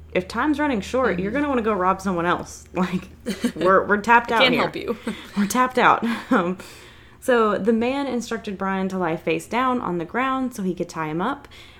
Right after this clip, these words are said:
Speaker 1: And he then had Cecilia tie him up, and she made the knots, like, very loose. Um, but then the man did tie Cecilia up as well and tighten the knots that she'd made for Brian.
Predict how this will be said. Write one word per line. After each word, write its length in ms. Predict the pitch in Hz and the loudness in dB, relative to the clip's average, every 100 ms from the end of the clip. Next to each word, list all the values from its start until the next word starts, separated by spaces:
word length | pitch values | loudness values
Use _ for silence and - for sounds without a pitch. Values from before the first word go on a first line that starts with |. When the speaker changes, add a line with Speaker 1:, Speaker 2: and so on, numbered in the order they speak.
| - | -6
Speaker 1:
And 120 | 190 | -2
he 100 | 190 | 0
then 280 | 180 254 269 | 0 -4 -4
had 340 | 202 214 202 | -4 -6 -6
Cecilia 580 | - 185 196 185 185 175 | -10 -10 -4 -2 0 -2
tie 280 | 170 175 175 | -2 -4 -2
him 180 | 175 190 | -2 -2
up, 200 | 247 240 | -2 -2
and 160 | 208 | -8
she 220 | 190 - | -8 -6
made 200 | 202 196 | -4 -2
the 260 | 196 208 165 - - - - | -2 -4 -6 -16 -20 -20 -6
knots, 440 | 185 175 175 - | -2 0 -2 -4
like, 160 | 180 165 | -6 -4
very 340 | 160 156 156 | -4 -2 -4
loose. 640 | 151 143 160 226 - - - - - | -4 -2 -2 -4 -12 -18 -20 -20 -8
Um, 260 | 190 175 170 | -4 -4 -2
but 120 | 170 | -2
then 140 | 208 | 0
the 80 | 208 | 0
man 260 | 196 180 175 | 0 -2 0
did 340 | 170 175 175 - - - | 0 0 -4 -20 -20 -20
tie 340 | - 165 165 | -8 -6 -4
Cecilia 540 | 160 170 - 196 202 202 | -6 -8 -6 -4 -2 -4
up 240 | 170 175 | -4 -6
as 180 | 185 180 | -6 -4
well 360 | 226 233 233 226 - - | -2 0 0 -4 -18 -10
and 200 | - 185 | -2 -2
tighten 320 | 185 202 - 196 | 0 -4 -2 0
the 100 | 185 | 0
knots 320 | 170 160 - | 2 0 -2
that 140 | - | -12
she'd 300 | 156 - 160 | -12 -8 -6
made 240 | 156 147 147 | -6 -8 -8
for 160 | 165 | -8
Brian. 460 | 151 - - - 196 | -8 -8 -10 -10 -12